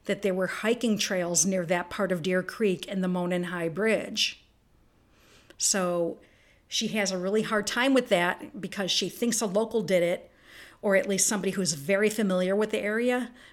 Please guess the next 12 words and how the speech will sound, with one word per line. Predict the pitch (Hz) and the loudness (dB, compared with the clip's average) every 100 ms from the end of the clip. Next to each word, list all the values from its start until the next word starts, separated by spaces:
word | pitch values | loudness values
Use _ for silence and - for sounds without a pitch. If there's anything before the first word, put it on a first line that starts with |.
| - | -6
but | 185 - | -4 0
she | - 214 | 0 2
has | 196 180 | 0 0
a | 165 | -2
really | 160 160 175 214 220 185 | -6 -8 -2 2 2 2
hard | 156 - 190 | -2 -2 -2
time | - 190 180 | -2 -4 -2
imagining | 175 180 175 175 170 - | -2 -2 -2 -2 -4 -6
anyone | - 247 269 226 220 220 | -4 2 2 2 0 0
from | 226 202 | -2 -2
her | - 196 | -2 -6
community | 190 214 190 185 185 170 170 | -4 -2 0 0 0 0 -2